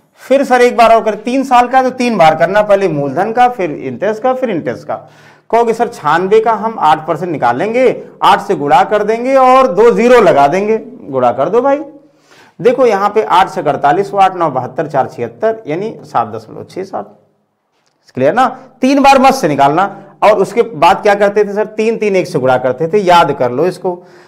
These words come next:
तो हम लोग क्या करेंगे, multiply करेंगे किससे? थ्री से। थ्री से करोगे, थ्री,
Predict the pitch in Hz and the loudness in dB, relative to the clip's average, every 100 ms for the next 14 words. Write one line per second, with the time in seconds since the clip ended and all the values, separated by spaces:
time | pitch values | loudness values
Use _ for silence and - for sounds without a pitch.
0 | _ 214 220 226 226 170 196 214 208 180 | _ 2 4 4 2 -2 2 2 2 2
1 | 165 151 156 233 226 208 214 226 143 135 | 2 0 0 2 2 0 -2 0 0 2
2 | 135 127 180 214 254 - 147 107 - - | 0 -2 -6 -6 -8 -8 -10 -10 -18 -20
3 | _ _ - 208 165 - 104 - _ _ | _ _ -10 -4 -4 -6 -14 -18 _ _
4 | _ _ _ 185 208 220 214 220 220 247 | _ _ _ -6 -2 -2 -2 -2 -2 -4
5 | 285 - 160 196 233 - | -8 -12 -8 -6 -6 -10